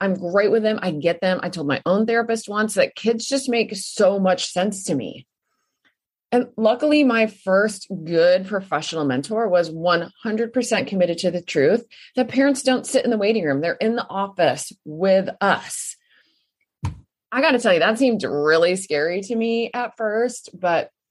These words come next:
being negatively judged by my new mentor seemed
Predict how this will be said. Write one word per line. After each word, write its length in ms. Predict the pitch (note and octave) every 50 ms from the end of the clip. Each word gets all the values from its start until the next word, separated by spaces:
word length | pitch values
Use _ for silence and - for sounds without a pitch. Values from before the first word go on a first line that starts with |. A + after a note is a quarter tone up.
| _ _ - _ _ _ _ _ _
being 300 | - A3+ A#3+ A#3 A3 A3+ -
negatively 640 | G#3+ G3 F#3 F#3+ G3+ G3 G#3+ B3 G#3 F#3 G3 G#3 G3+
judged 340 | G3 F#3+ F3+ F3 F3+ G3
by 140 | F#3 - F#3
my 160 | E3+ E3+ E3+
new 220 | E3+ E3 D#3+ E3 D#3+
mentor 440 | D3+ D3 D3 D#3+ - A#3+ A3 A3+ A3
seemed 400 | G3 - G#3+ G3+ F#3+ F3+ D3+